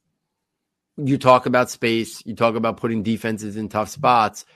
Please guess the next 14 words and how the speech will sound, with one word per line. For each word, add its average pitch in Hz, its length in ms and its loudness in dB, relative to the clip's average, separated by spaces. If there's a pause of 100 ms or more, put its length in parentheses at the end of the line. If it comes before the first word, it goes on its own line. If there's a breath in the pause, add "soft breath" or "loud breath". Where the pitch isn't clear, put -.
(120)
Bijan 117 380 0
Robinson's 110 520 -2
gonna 107 200 -6
have 104 180 -6
the 107 80 -6
ability 98 460 -6
to - 20 -12
do 110 280 -4
that, 127 340 2 (200 soft breath)
not 104 280 0
just 127 180 -2
as 139 160 0
a 156 60 0
runner, 123 500 2